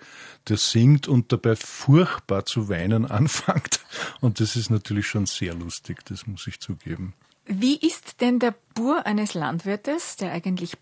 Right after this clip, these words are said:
Speaker 2: Bauer hätte werden sollen, ausgerechnet Schauspieler geworden und Theaterchef und Kulturfestivalleiter? Ja, Ferre Oellinger ist nicht nur der Kreusi, er ist zum Beispiel auch der Herr Nowak.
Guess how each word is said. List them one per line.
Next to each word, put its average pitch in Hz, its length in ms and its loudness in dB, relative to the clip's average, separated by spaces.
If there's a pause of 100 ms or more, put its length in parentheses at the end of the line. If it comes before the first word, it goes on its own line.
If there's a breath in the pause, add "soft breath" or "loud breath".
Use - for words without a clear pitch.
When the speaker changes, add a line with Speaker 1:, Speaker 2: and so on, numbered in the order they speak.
(100)
Speaker 2:
Bauer 165 320 2
hätte 196 340 -6
werden 196 260 -2
sollen, 202 380 -4
ausgerechnet 214 640 -6
Schauspieler 196 520 -4
geworden 165 540 -6
und 208 360 -4
Theaterchef 226 800 -6
und 302 380 -2
Kulturfestivalleiter? - 1400 -8 (320)
Ja, - 160 -2
Ferre - 320 -8
Oellinger 202 340 -2 (380 loud breath)
ist - 220 -6
nicht 220 240 2
nur 240 100 2
der 330 120 0
Kreusi, 180 600 0
er 170 180 -2
ist - 180 -4
zum 233 120 -4
Beispiel 220 340 -4
auch 254 260 2
der 269 120 -6
Herr 262 100 0
Nowak. 175 460 -2